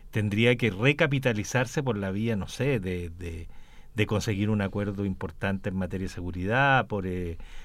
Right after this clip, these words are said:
por avanzar más en, eh, en alguna de las reformas estructurales, ¿no? Por este otro lado, eh, es muy difícil que porque metiste más seremi del P P D vayas a recuperar el capital político real.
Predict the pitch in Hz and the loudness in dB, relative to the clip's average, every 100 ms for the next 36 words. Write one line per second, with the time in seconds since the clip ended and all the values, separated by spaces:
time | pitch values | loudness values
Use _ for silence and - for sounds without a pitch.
0 | - - 98 98 98 92 107 98 98 98 | 0 2 4 4 2 0 0 2 2 4
1 | 101 98 95 92 92 92 92 90 95 98 | 2 2 0 -2 -6 -6 -4 -2 0 2
2 | 104 101 92 85 95 - 95 95 90 - | 4 4 2 0 -2 -2 0 0 -2 -6
3 | - 98 107 127 104 95 92 - - - | -6 0 2 4 2 0 -2 -8 -18 -18
4 | - - 95 - 113 - 101 101 110 113 | -8 -2 0 2 0 2 2 4 6 6
5 | 107 110 101 107 113 117 - 143 160 139 | 4 4 2 4 4 2 2 2 4 4
6 | 127 107 127 120 117 113 135 139 120 127 | 4 2 0 0 -2 -2 -2 -2 0 0
7 | 139 - 135 131 131 135 135 - - - | 0 0 0 2 4 4 2 -2 0 4
8 | - 104 107 - 117 117 113 135 160 175 | 4 4 2 2 2 4 4 6 4 2
9 | 131 110 127 131 117 117 117 110 110 107 | -2 2 2 4 4 2 0 -2 0 2
10 | 117 127 127 107 107 107 104 117 104 110 | 4 4 2 -2 -2 -2 -2 -2 -2 -2
11 | 120 104 101 123 165 110 | -2 -4 0 6 8 8